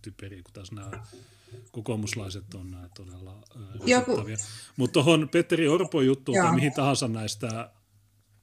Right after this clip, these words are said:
Speaker 1: ihmisoikeuksista, niin halusin vaan vielä muistuttaa, että millään laeilla ei ole mitään merkitystä. Silloin kaksituhatta viisitoista meillä oli paljon näitä faktantarkistajia, jotka sanoivat, että Geneven sopimuksen mukaan Suomen on pakko päästää kaikki Ruotsista tulleet.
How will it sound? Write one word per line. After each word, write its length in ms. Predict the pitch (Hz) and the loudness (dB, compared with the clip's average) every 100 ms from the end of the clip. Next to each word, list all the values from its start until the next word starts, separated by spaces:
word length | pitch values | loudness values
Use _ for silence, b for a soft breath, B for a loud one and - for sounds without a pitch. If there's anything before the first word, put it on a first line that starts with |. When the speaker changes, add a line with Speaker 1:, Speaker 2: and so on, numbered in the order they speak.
| - | -6
Speaker 1:
ihmisoikeuksista, 880 | 151 135 127 135 107 117 101 117 110 | 0 2 2 0 -2 -4 -4 -8 -4
niin 160 | 117 113 B B B B B - - | -4 -6 B B B B B -14 -2
halusin 420 | 113 123 143 123 | 0 2 2 2
vaan 160 | 127 | 2
vielä 140 | 123 123 | 4 4
muistuttaa, 460 | 147 151 151 - 113 | 4 2 0 -4 -6
että 160 | - | -2
millään 420 | 113 135 131 117 | 0 0 0 0
laeilla 440 | 123 160 147 107 104 | 0 2 2 0 -2
ei 80 | 101 | -6
ole 80 | |
mitään 280 | 101 104 113 | -8 -6 -4
merkitystä. 460 | 120 131 110 92 - | -2 -2 -4 -8 -6
Silloin 180 | 101 104 | -6 -4
kaksituhatta 380 | 123 - 117 | -4 -4 -6
viisitoista 460 | 120 165 - - - | -2 -2 -2 -4 -4
meillä 160 | 110 107 | -4 -4
oli 120 | 101 | -6
paljon 260 | - 117 117 | -4 -2 -2
näitä 200 | 104 104 | -4 -8
faktantarkistajia, 1120 | 101 123 - 110 101 101 98 - - 92 90 | -6 -4 -4 -6 -6 -8 -10 -12 -14 -14 -14
jotka 220 | 90 - 107 | -16 -12 -8
sanoivat, 220 | 113 101 110 | -8 -8 -12
että 80 | 92 B B B 120 | -16 B B B 2
Geneven 340 | 123 139 127 113 | 6 6 6 2
sopimuksen 560 | 117 117 107 104 117 | 0 2 0 -2 -4
mukaan 440 | 110 113 104 113 95 | -4 -4 -4 -6 -4
Suomen 320 | 123 110 104 | -2 -2 -4
on 80 | 101 | -4
pakko 300 | 117 - 104 | -6 -8 -12
päästää 420 | - 95 - 95 | -10 -12 -12 -12
kaikki 340 | 104 101 104 | -12 -10 -10
Ruotsista 400 | 107 101 95 104 | -8 -8 -10 -12
tulleet. 440 | 92 101 92 90 | -14 -12 -14 -16